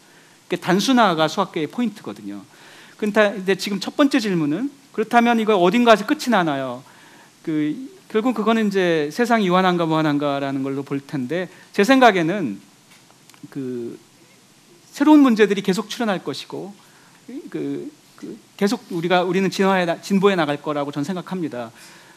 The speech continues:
그 사실은 이 유-, 무한이라는 개념이 너무 추상적이고 잘 생각이 안 떠올라서 계속 발전한다는 게 뭐지? 막 이런 이제 이게 이해가 안 가는 거거든요. 근데 그거는 너무나 당연해요. 그리스 시대 때 그래서 유클리드는 유한 선분밖에 생각 못 했어요.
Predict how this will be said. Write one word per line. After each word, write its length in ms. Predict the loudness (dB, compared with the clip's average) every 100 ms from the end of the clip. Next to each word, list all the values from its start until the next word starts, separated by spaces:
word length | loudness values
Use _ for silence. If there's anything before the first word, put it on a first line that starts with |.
| _ -14
그 500 | -12 -10 -12 -12 -8
사실은 320 | -4 -2 0
이 120 | 0
유-, 300 | 0 -2 -6 -12 -2
무한이라는 580 | 8 8 8 6 4 4
개념이 360 | 0 0 0 2
너무 300 | 2 2 -2 -8 -20 -18
추상적이고 520 | -2 2 4 4 2 0
잘 240 | -2 -4
생각이 560 | -10 -14 -6 0 2 2
안 140 | 0
떠올라서 340 | 0 0 -2
계속 280 | -4 -4 -2
발전한다는 560 | -2 0 0 2 0 0
게 80 | 0
뭐지? 400 | 0 0 -2 -2
막 100 | 0
이런 440 | 2 2 2 -2
이제 240 | -4 -6 -6
이게 180 | -6
이해가 240 | -4 -2 -2
안 100 | -2
가는 180 | -4 -4
거거든요. 420 | -6 -8 -6 -8 -12 -20 -6
근데 100 | -4
그거는 360 | -2 2 2 6
너무나 260 | 6 4
당연해요. 600 | 2 2 2 2 0 -2 -6 -20 -14 2
그리스 280 | 2 2 -2
시대 200 | -2 -2
때 120 | 0
그래서 240 | 2 2
유클리드는 420 | 0 2 2 4 6
유한 200 | 6 6
선분밖에 440 | 2 0 -2 -4
생각 160 | -6 -6
못 180 | -6
했어요. 420 | -10 -10 -12 -12